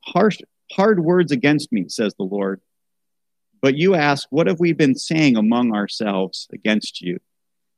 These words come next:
The, the J P S Tanakh brings in that, "What have we been saying among ourselves?"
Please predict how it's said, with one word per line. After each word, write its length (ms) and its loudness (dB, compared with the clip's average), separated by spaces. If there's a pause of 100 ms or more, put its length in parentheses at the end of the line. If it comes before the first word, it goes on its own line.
(140)
The, 160 -2
the 260 0
J 260 0
P 160 -2
S 260 -2
Tanakh 320 0 (140)
brings 280 0
in 160 2
that, 240 -2
"What 120 -4
have 80 0
we 80 0
been 100 -2
saying 280 0
among 420 0
ourselves?" 800 -10